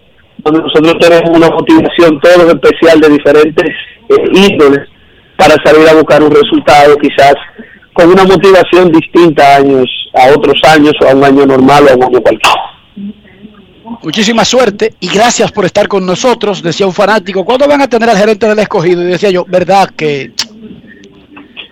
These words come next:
Speaker 2: hemos tenido a José Gómez casi todos los días, pero como gerente general de la selección dominicana, que finalmente llegó a la medalla de bronce en los Juegos Olímpicos. Así que hoy tuvimos al gerente general de los Leones del Escogido, Gómez. Gracias.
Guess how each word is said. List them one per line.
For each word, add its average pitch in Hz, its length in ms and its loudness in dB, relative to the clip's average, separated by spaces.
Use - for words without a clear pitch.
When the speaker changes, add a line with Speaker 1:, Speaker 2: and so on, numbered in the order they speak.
Speaker 2:
hemos 165 180 -8
tenido 196 280 0
a 180 40 0
José 185 220 0
Gómez 185 240 -2
casi 180 220 -6
todos 185 220 -4
los 170 160 -4
días, 185 280 0
pero 180 320 -4
como 151 520 -6
gerente 180 520 -2
general 160 360 0
de 170 80 -4
la 147 100 -4
selección 147 360 -10
dominicana, 175 600 -2
que 160 120 -6
finalmente 165 680 -4
llegó 156 640 -2
a 127 80 -6
la 151 100 0
medalla 165 340 0
de 185 100 2
bronce 175 320 -2
en 165 40 -4
los 147 140 -6
Juegos 170 300 -4
Olímpicos. 139 500 -10
Así 165 280 -6
que 175 280 0
hoy 190 180 0
tuvimos 214 480 -2
al 170 140 -2
gerente 196 560 0
general 185 460 -2
de 202 100 -4
los 175 180 -6
Leones 170 300 -4
del 175 120 -2
Escogido, 151 480 -6
Gómez. 139 280 -10
Gracias. - 520 -6